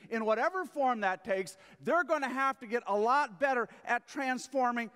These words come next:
themselves. Now, it's obvious to all of us that the winds of creative destruction are blowing as never before, that we live in a world that is suddenly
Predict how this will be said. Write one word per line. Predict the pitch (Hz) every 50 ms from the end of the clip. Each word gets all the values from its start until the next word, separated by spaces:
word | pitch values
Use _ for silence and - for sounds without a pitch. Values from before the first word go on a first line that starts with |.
| - _
themselves. | - 196 202 202 - - 269 226 170 - - - - - - _ _ _ _ _ _ _ _ _ _ _ -
Now, | 208 240
it's | 254 - -
obvious | 240 269 294 339 359 349 339 330 294
to | - - 294
all | 220 262 277 277 269 269
of | 262
us | 269 277 -
that | - 220
the | 175 226
winds | 220 220 294 311 311 294
of | 233 285 240 -
creative | - 277 262 269 262 190
destruction | 240 214 - - 277 262 262 - - 247
are | 226 214
blowing | 180 165 240 247 247 240 247 247 233
as | 180 202 202 170
never | 226 233 220 214 214
before, | 190 180 180 - - 330 330 320 302 302 285 - - - - - -
that | - 208 220
we | 226 233
live | 247 262 277 277
in | 277 262
a | 240 220
world | 214 240 277 277 277 277 262
that | 240 220 208
is | 208 -
suddenly | - - 311 294 294 277 285 269 262